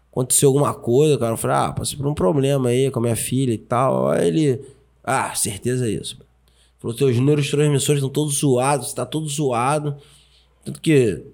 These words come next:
eu não vou ficar falando, porque eu perdi, né? Então, pô, aí tu ficar falando, dando desculpa é feio, mas, cara, eu me machuquei no A D C C pulando,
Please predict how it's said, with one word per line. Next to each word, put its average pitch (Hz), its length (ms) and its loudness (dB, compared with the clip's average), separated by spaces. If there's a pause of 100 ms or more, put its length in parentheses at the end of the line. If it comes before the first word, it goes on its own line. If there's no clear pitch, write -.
eu 117 80 -6
não 139 220 2
vou 135 160 4
ficar 139 180 -2
falando, 127 440 2
porque 104 120 -4
eu 104 60 -2
perdi, 113 520 0
né? 113 300 -2 (540)
Então, 120 180 -6
pô, 117 240 -2
aí 101 180 -4
tu - 80 -14
ficar 127 160 -4
falando, 123 360 -2
dando 127 180 -2
desculpa - 380 -4
é - 20 0
feio, 185 220 -2
mas, 151 100 -2
cara, 160 240 -2
eu 95 120 -6
me 107 80 -8
machuquei 135 440 -4
no 165 60 -2
A 165 40 -2
D 160 120 -2
C 151 160 -2
C 151 180 -2
pulando, 165 540 -2